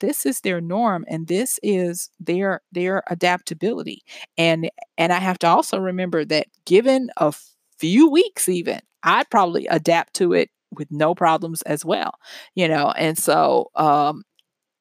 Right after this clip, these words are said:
I had to get out of that a long time ago of basing what everybody does just on where I am and my levels. And so I wanna encourage you with that as well. And that leads me to this, this next thing.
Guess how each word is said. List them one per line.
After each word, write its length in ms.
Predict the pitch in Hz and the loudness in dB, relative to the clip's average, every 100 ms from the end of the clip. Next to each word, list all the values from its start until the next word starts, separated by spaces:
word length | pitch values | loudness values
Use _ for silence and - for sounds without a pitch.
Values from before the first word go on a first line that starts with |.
| - | -2
I 160 | 180 | 0
had 220 | 233 214 175 | 2 0 0
to 60 | |
get 180 | 160 165 | 0 2
out 160 | 160 160 | 4 2
of 120 | 160 | 0
that 200 | 202 208 | 0 0
a 100 | 160 | -2
long 440 | 160 160 170 170 170 | -2 0 0 -2 -6
time 380 | 208 196 240 | -2 0 0
ago 340 | 185 156 143 135 - - _ _ | -2 0 0 -2 -8 -20 _ _
of 280 | 180 156 147 | -2 -2 0
basing 640 | 175 190 220 - 165 151 160 _ _ - | 0 2 0 -2 -2 -4 -10 _ _ -10
what 300 | 156 180 - - | 0 0 0 -2
everybody 560 | 165 180 180 160 156 | -2 0 0 -2 -2
does 400 | 156 180 165 170 | 0 2 2 0
just 280 | - 170 - | -4 -6 -4
on 220 | 160 156 156 | -4 -2 -2
where 260 | 165 160 - | -2 -2 -2
I 200 | 190 185 | -2 -2
am 380 | - 175 175 190 | -4 -6 -6 -8
and 140 | 165 165 | -10 -6
my 220 | 175 208 | -4 -4
levels. 520 | - - - - - - - - | -4 -10 -14 -14 -16 -16 -14 -10
And 100 | 165 | 0
so 100 | 165 | 2
I 40 | |
wanna 220 | 196 185 | 2 -2
encourage 580 | 143 170 190 165 170 - | -4 -6 -2 -2 -4 -8
you 100 | 170 | -10
with 160 | 160 - | -10 -6
that 220 | 165 - | -6 -4
as 220 | 165 160 | -8 -10
well. 380 | - 110 65 - _ _ _ _ _ _ _ - 208 | -4 -4 -4 -8 _ _ _ _ _ _ _ -6 -2
And 300 | 180 165 - - - | 0 -2 -6 -16 -2
that 160 | 302 285 | 0 4
leads 260 | 294 285 | 2 2
me 100 | 233 | 0
to 140 | 214 208 | -2 -4
this, 220 | 190 - | -4 -4
this 240 | 196 190 | -4 -4
next 340 | 196 214 - - | -2 -2 -4 -6
thing. 320 | 160 131 | -6 -6